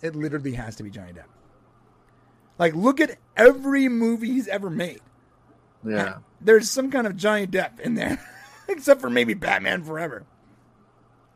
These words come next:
Speaker 2: I, I wanted to, like, once it just drops, no, n-, don't even <laughs> renounce it. I want people watching it, and they're like, "Holy shit, it's Johnny Depp!"
Speaker 1: Right? Yeah.
Speaker 2: <laughs> Right.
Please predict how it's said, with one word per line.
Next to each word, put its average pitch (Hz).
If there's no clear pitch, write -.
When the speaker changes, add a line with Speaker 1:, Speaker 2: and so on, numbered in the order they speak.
Speaker 2:
I, 170
I 190
wanted 208
to, 185
like, 113
once 160
it 147
just 127
drops, 113
no, 196
n-, 143
don't 196
even 170
<laughs> -
renounce 135
it. 147
I 202
want 175
people 160
watching 156
it, 226
and 147
they're 143
like, 127
"Holy 349
shit, 277
it's 220
Johnny 262
Depp!" -
Speaker 1:
Right? 180
Yeah. 165
Speaker 2:
<laughs> -
Right. 226